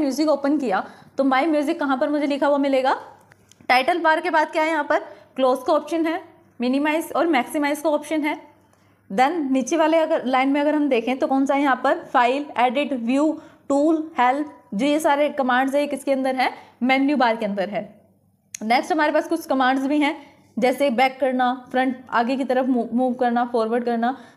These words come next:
सर्च करना, एड्रेस है, यहाँ पर हम व्यूज को चेंज कर सकते हैं। तो ये किसके अंदर आता है हमारे पास, टूल बार में। टूल बार के बाद नीचे क्या है, एड्रेस बार है, जहाँ पर हम क्या करेंगे, पाथ को सेट करते हैं। जैसे जैसे हम आगे विंडोज जो हमारे पास ओपन हो रही हैं,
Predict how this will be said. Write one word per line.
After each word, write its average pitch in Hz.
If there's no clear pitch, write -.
सर्च 254
करना, 226
एड्रेस 247
है, 220
यहाँ 240
पर 262
हम 262
व्यूज 240
को 262
चेंज 240
कर 240
सकते 214
हैं। 254
तो 247
ये 262
किसके 269
अंदर 262
आता 262
है 277
हमारे 247
पास, 262
टूल 247
बार 285
में। 285
टूल 320
बार 320
के 339
बाद 254
नीचे 262
क्या 285
है, -
एड्रेस 220
बार 196
है, 233
जहाँ 247
पर 294
हम 294
क्या 294
करेंगे, 277
पाथ 254
को 320
सेट 254
करते 220
हैं। 247
जैसे 302
जैसे 403
हम 392
आगे 285
विंडोज 269
जो 285
हमारे 269
पास 269
ओपन 277
हो 247
रही 214
हैं, 233